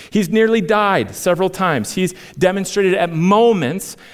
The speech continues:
radical trust in God, and then at other moments, he stumbles in self-reliance, trusting in himself. He's been in ups, he's been in downs, he's had faith, he's had doubts,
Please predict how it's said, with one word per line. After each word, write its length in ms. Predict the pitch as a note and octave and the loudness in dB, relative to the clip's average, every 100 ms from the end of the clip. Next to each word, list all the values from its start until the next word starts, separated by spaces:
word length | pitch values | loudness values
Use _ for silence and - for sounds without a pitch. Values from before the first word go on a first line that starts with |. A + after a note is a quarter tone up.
| - _ | -20 _
radical 640 | - A#2+ A3 A3+ A3+ G#3 F3 | -4 2 2 2 -2 -2 -6
trust 420 | - C#3 B2+ - | -2 -4 -4 -4
in 120 | B2 | -4
God, 300 | A2 A#2 E3+ | -2 -2 -2
and 180 | E3+ E3+ | -2 0
then 140 | F3+ | 0
at 80 | F3+ - | 0 0
other 320 | G#3+ C4 B3+ | 0 2 0
moments, 540 | E3 C#3 B2+ D3+ F3 | 2 0 0 -2 -6
he 120 | - F#3 | -6 -6
stumbles 880 | - - A#3 A#3 A#3 C#3+ B2+ D#3 | -6 -6 0 0 0 -2 -2 -4
in 160 | - D#3+ | -6 -6
self-reliance, 1120 | - - F#3+ F#3 - F3 F3+ A3 G#3 E3+ - | -6 -2 -2 -2 -2 -2 0 0 0 -2 -6
trusting 460 | - F3 - F#3 F#3 | -4 -4 -2 -4 -4
in 200 | F3 D#3+ | -4 -4
himself. 720 | D#3+ E3 - - G#2+ - - _ - - - | -2 -4 -2 -2 -2 -4 -12 _ -20 -20 -16
He's 240 | - F#3 D3 | -6 -4 -2
been 260 | E3+ E3 | 0 0
in 160 | E3+ B2+ | -2 -4
ups, 520 | - A3 - - - - _ - | -2 -2 -4 -16 -16 -20 _ -8
he's 240 | D#3 C3 | -4 -4
been 160 | B2 B2+ | -2 0
in 160 | A2 | 0
downs, 460 | G#2+ F#3+ G#3 G3+ G3+ | 0 0 0 -2 -4
he's 220 | - C#3 | -6 -6
had 160 | - G2+ | -4 -6
faith, 640 | - - B3 C4+ - - _ - - | -6 -2 -2 -2 -10 -20 _ -20 -20
he's 280 | - D3+ C3 | -10 -6 -4
had 280 | C#3+ A2 G2 | -2 -4 -2
doubts, 640 | C3+ D3 F#3+ - - - | -2 0 -2 -6 -16 -18